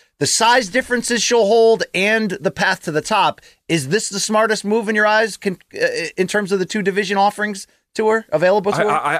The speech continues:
Speaker 2: I think it might be. I think it might be because her style is physical. She gets a little bit extra physicality out of it at one fifteen. Also, like, I give her and the U F C credit here. I think they played this one the right way.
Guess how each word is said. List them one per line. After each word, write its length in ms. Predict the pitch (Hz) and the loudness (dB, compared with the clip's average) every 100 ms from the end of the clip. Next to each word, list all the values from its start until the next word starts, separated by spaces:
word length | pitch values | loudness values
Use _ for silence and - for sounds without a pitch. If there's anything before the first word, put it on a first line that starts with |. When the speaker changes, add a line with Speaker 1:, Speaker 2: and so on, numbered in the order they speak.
| 135 | -4
Speaker 2:
I 40 | 180 | -6
think 220 | 269 208 | -6 -4
it 80 | 175 | -2
might 240 | 135 143 | 0 -2
be. 200 | 95 71 - - | -4 -12 -14 -8
I 80 | 135 | -6
think 220 | 214 185 | -4 -2
it 100 | 165 | -2
might 240 | 127 127 | 0 -4
be 180 | 92 73 | -4 -10
because 360 | 71 110 135 120 | -8 -4 -4 -2
her 120 | 131 | -4
style 460 | - 151 160 202 190 | -4 -2 -2 0 -2
is 120 | - | -4
physical. 480 | 143 127 - 135 131 | -6 -6 -2 0 0
She 160 | 123 101 | -4 -4
gets 180 | 123 | -4
a 60 | 120 | -4
little 200 | 120 151 | -2 0
bit 80 | 151 | -2
extra 200 | 147 127 | -4 -10
physicality 580 | 135 123 123 120 120 113 | -10 -6 -2 0 2 2
out 120 | 110 | 2
of 100 | 113 | 0
it 140 | 113 - _ _ _ | -2 -8 _ _ _
at 180 | 110 113 | -4 -2
one 220 | 117 117 | 0 -2
fifteen. 680 | 110 117 107 117 107 101 98 _ _ _ | -2 -6 -6 -6 -4 -4 -8 _ _ _
Also, 400 | 180 247 226 175 | -2 0 0 0
like, 200 | 147 - | -4 -4
I 100 | 135 | -6
give 220 | 143 247 226 | -4 -6 -6
her 340 | 165 208 247 | -2 -2 -2
and 220 | 139 196 | -4 -4
the 60 | 220 | -2
U 180 | 180 180 | 0 -2
F 60 | |
C 160 | - 147 | -2 -8
credit 340 | - 170 202 | -4 -4 -4
here. 240 | 131 110 90 | -8 -4 -4
I 60 | 135 | -4
think 180 | 285 | -6
they 80 | 339 | -6
played 260 | - 254 240 | -4 -6 -4
this 160 | 220 | -6
one 160 | 202 180 | -4 -2
the 80 | 147 | 0
right 240 | 143 143 | 0 0
way. 360 | 131 165 107 | 0 0 0